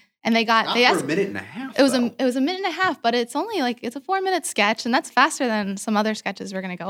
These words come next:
Speaker 1: over. So they hit it, and I think they hit something so hard that they're like, "Well, we can't come down from this, so now we have to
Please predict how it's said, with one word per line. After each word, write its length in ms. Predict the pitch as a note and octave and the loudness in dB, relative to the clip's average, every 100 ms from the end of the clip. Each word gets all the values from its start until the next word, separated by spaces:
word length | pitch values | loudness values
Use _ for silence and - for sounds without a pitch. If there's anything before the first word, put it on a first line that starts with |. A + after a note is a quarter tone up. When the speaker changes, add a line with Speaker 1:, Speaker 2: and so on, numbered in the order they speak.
| A3 | -2
Speaker 1:
over. 300 | F#3 E3+ F#3 _ _ _ _ - | -2 -6 -8 _ _ _ _ -4
So 140 | - B3 | 2 4
they 120 | A3 | 4
hit 220 | G#3+ F#4 | 2 4
it, 140 | A#3 | 4
and 100 | G#3+ | 4
I 60 | G#3 | 0
think 220 | C#4 E4 | 0 0
they 120 | A#3 | 2
hit 220 | A3+ A3 - | 2 0 0
something 260 | A3 G#3 | -2 -2
so 240 | G#3 A#3+ G#3 | 0 0 2
hard 300 | B3 C#4+ A3 | 4 2 2
that 80 | G3 | -2
they're 100 | F#3+ | -2
like, 160 | F#3+ | 0
"Well, 120 | F#3+ F#3+ | -2 -2
we 80 | |
can't 260 | G3+ - G3+ | -4 -6 -6
come 200 | G3 F#3+ | -4 -4
down 220 | F#3+ G#3+ | 0 -2
from 120 | G#3 | -2
this, 180 | F#3+ F3+ | -6 -6
so 80 | - | -4
now 200 | G3+ G3+ | -2 0
we 60 | G#3 | -2
have 200 | F#3 F#3+ | -4 -6
to 280 | F#3+ E3+ F#3+ | -4 -2 -4